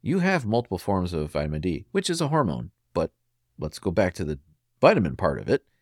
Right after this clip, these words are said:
It actually, in the water form, lubricates areas of your body. Isn't that interesting? It lubricates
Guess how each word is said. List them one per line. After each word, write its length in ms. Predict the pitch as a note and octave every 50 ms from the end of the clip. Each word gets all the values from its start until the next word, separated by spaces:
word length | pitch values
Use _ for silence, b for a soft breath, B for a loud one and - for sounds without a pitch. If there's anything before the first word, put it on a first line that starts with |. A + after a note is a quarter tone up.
| _ _ _
It 200 | - D3 C#3+ - _ _ _ _ _
actually, 800 | - C#3 D#3 - - - - - - - D#3 C#3+ A#2+ F#2+ F2+ F2
in 200 | F2+ - - A2
the 80 | G#2+ G#2+
water 380 | G2+ G#2 A#2+ D3+ F3 E3 D3 - _ _ _ _ _ _ _
form, 560 | - - - A#2 G2+ F2+ F2 F2+ G#2 B2 B2 _ _ _ _ _ _
lubricates 880 | - D#2 D#2+ F2 G#2+ D#3+ A3+ F3+ C#3 A2 - - A#2+ G2 F#2+ - - - _ _ _ -
areas 540 | C3+ C#3+ D3 C3+ A#2 G2+ F#2 F2 D#2+ D2
of 180 | D#2+ D#2 D#2 D2+
your 160 | E2 E2 D#2
body. 440 | C#2+ C#2 C#2+ B1+ A1+ - - - _ _ _ _ _ _ -
Isn't 220 | - B2 F3 A#3+
that 180 | C4+ D4+ D4+ A#3+
interesting? 560 | A#2 A2 C3+ - E3 D#3 - - G#3 G#3 G3+ -
It 180 | A#2+ B2 - -
lubricates 1300 | G2+ G2+ G#2 A2 A#2 C3+ E3+ G3+ E3+ D3+ C#3+ A#2 G2+ - - - F#2+ F2+ D2+ - - - - - -